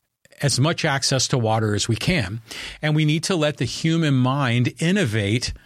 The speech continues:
so that we can radically change the paradigm.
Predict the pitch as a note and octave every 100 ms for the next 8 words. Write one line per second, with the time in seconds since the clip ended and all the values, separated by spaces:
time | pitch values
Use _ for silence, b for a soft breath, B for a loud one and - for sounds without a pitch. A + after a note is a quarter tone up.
0 | B B - - D#3+ C#3+ C#3+ C3 D#3 F#3
1 | - D3 A2+ B2 B2+ D#3 - C3+ - D3+
2 | C3+ A#2+ A#2+ - F3+ F3 F#2 -